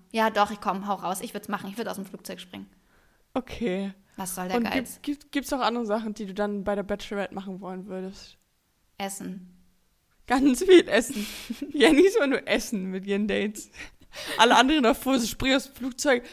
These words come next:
Speaker 2: haben richtige krasse Action-Dates. Jenny immer im Restaurant.
Speaker 1: Na,
Speaker 2: Aber
Speaker 1: ja,
Speaker 2: an
Speaker 1: ich
Speaker 2: schönen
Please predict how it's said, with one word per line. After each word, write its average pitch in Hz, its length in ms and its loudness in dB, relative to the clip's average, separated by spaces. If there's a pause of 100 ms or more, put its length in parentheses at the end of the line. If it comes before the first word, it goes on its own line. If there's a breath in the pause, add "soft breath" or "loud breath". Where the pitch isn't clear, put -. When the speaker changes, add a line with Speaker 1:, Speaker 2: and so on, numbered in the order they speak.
(120 loud breath)
Speaker 2:
haben 262 120 -4
richtige 233 260 -6
krasse - 300 -6
Action-Dates. 226 800 -2 (180)
Jenny 220 340 -2
immer 196 360 -2
im 214 80 -6
Restaurant. 214 760 -6 (840 loud breath)
Speaker 1:
Na, - 160 -6
Speaker 2:
Aber 220 200 2
Speaker 1:
ja, 254 40 2
Speaker 2:
an 269 60 2
Speaker 1:
ich 262 60 -4
Speaker 2:
schönen 240 120 0